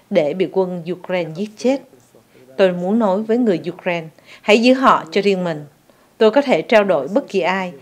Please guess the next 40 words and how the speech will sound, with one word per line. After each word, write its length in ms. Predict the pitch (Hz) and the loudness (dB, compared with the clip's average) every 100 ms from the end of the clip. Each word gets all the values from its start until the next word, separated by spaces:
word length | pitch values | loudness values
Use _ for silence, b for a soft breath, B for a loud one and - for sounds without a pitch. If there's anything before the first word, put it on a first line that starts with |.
| - - | -10 -2
nhưng 120 | 220 | 0
không 220 | 240 214 | 2 0
phải 280 | 214 160 135 | 0 -2 -2
những 200 | 190 196 | -6 -2
người 140 | 202 | -2
Chechnya 640 | 147 185 175 190 175 160 147 B B | -2 -2 -2 -4 -6 -6 -10 B B
đã 100 | 165 | -2
tự 180 | - 170 | 0 0
nguyện 320 | 151 165 147 | -2 -6 -4
đầu 160 | 165 147 | -4 -4
hàng", 320 | 156 151 143 _ _ _ 131 131 _ 127 123 | -8 -12 -14 _ _ _ -20 -20 _ -16 -6
Alaudinov 640 | 180 175 175 165 170 214 214 | -2 -2 -2 -6 -8 -8 -8
nói 300 | 175 170 233 | -6 -6 -4
trong 200 | 233 190 | -4 -4
một 160 | 165 - | -4 -4
bài 160 | 165 | -6
phát 200 | - 240 | -6 -6
biểu 220 | 202 151 151 | -4 -4 -4
video 480 | 196 185 180 170 170 | -2 -2 -2 -2 -4
trên 160 | 196 165 | -6 -6
kênh 260 | 190 175 | -8 -8
Telegram 640 | 165 180 170 170 175 160 139 | -6 -6 -8 -6 -4 -4 -8
của 100 | 165 | -6
mình, 260 | 185 151 - b b b b b | -6 -6 -16 b b b b b
trong 140 | 214 | -4
khi 140 | 214 214 | -2 -2
ăn 220 | 190 196 | -2 -4
mặc 140 | 170 170 | -4 -4
như 140 | 202 | -4
một 280 | 185 165 147 | -2 -4 -6
vị 180 | 165 151 | -8 -6
đạo 200 | 165 156 | -4 -6
sĩ 200 | - 156 | -6 -8
Hồi 200 | 151 185 | -2 -2
giáo 340 | 147 160 190 269 B B B | -2 -4 -4 -8 B B B
hơn 440 | 214 202 185 175 | -2 0 0 -2
là 160 | 170 156 | -2 -4
một 300 | 151 135 - | -6 -10 -8
tướng 140 | 175 | -4
lĩnh. 160 | 226 | -2